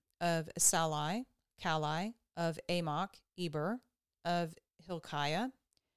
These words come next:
Hashabiah, of Jedaiah, Nathanael, the chief Levites. As for the Levites, the heads of the father's household were registered in the days of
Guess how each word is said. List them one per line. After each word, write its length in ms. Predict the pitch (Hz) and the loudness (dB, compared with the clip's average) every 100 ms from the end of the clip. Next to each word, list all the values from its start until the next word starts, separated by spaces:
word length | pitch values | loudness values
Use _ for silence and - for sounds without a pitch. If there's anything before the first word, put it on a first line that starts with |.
| _ _ _ _ _ _ _ _ _ _ - | _ _ _ _ _ _ _ _ _ _ -2
Hashabiah, 720 | 208 190 180 160 156 156 196 247 _ _ _ - | 2 4 4 2 2 2 0 -2 _ _ _ -4
of 280 | 170 165 156 175 | 0 0 -2 -2
Jedaiah, 760 | 180 180 180 160 160 180 254 - _ _ _ _ 185 | 2 2 2 0 0 0 -2 -4 _ _ _ _ -6
Nathanael, 600 | 180 - 165 165 220 - _ _ _ _ _ _ _ _ _ _ - - | -4 -2 0 0 -2 -4 _ _ _ _ _ _ _ _ _ _ -20 -6
the 120 | 196 | -2
chief 320 | 202 220 208 | 2 2 0
Levites. 720 | 185 202 180 131 - - - - _ _ - | 0 0 0 -4 -8 -6 -6 -8 _ _ -4
As 160 | 208 208 | 0 0
for 120 | 202 | 0
the 100 | 185 | 2
Levites, 560 | 190 254 185 196 - - | 2 2 0 0 -2 -2
the 140 | 180 | -2
heads 360 | - 185 175 - | 2 2 2 0
of 120 | 170 | -4
the 80 | 180 | -2
father's 400 | 160 156 160 - | 0 2 0 0
household 560 | 226 214 165 156 165 226 | 2 2 2 -2 -4 -2
were 120 | 175 | 0
registered 600 | 156 196 214 - 170 170 | 2 0 0 -2 -2 -2
in 100 | 196 | -2
the 100 | 190 | -2
days 480 | 165 160 156 175 - - | 0 0 0 -2 -2 -2
of 300 | 160 156 | -2 -2